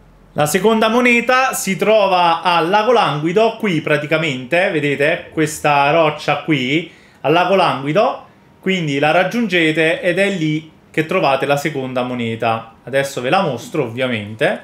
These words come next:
quindi non è situata al centro di Lago Languido, ma qui sulla montagnetta ed è visibile già da lontano. Eccola qui, questa è la seconda moneta verde su quattro.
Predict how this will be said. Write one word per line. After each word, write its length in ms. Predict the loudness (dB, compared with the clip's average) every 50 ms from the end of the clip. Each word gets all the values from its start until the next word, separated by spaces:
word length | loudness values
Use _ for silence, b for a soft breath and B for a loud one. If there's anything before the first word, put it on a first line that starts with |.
| B B B B B B B B B B B B
quindi 540 | -4 -2 0 0 0 -2 -2 -4 -4 -6 -6
non 260 | -2 -2 0 2 2
è 180 | 2 2 0 0
situata 880 | -2 -4 -6 -6 -4 0 2 2 4 4 2 2 2 2 0 0 -2 -6 -12 -20 -20 -10 -4
al 260 | -2 0 0 0 -2
centro 720 | -2 0 2 2 2 0 -4 -8 -6 -4 -2 -2 -2 -4 -6
di 120 | -8 -4 0
Lago 240 | 0 2 2 2 2
Languido, 680 | 2 2 0 -2 -4 -4 -4 -2 0 0 0 0 -2 -2
ma 220 | -2 -2 -2 -2
qui 200 | -2 -6 -6 -6
sulla 520 | -6 -6 -6 -4 -2 0 2 2 2 0 0
montagnetta 1000 | -4 -6 -6 -4 0 0 0 0 0 -2 -4 -4 -4 -2 -2 0 0 0 -4 B B B B B B B B B B B B -2
ed 240 | 0 2 2 4 2
è 320 | 2 2 2 0 -2 -6 -14 -20 -10
visibile 720 | -6 -4 -4 -4 -4 -4 -6 -6 -4 -2 0 2 2 2 0
già 200 | 0 0 2 2
da 100 | 2 0
lontano. 600 | -2 -2 -6 -4 -2 -2 -2 -2 -2 -8 -8 -4
Eccola 400 | -2 -2 -2 -2 0 0 0 0
qui, 320 | 0 -2 -4 -4 -4 -6 -6
questa 560 | -2 -2 -2 -2 -2 -4 -2 0 0 2 2
è 100 | 2 2
la 100 | 2 2
seconda 540 | 0 -2 -4 -2 -4 -4 -4 -4 -2 -2 -2
moneta 440 | -2 -4 -4 -4 -4 -2 0 0 0
verde 520 | 0 -2 -2 -4 -6 -6 -4 -4 -4 -4
su 240 | -8 -10 -12 -12 -8
quattro. 680 | -4 -2 -2 -2 -2 -4 -8 -6 -6 -4 -4 -6 -8 -12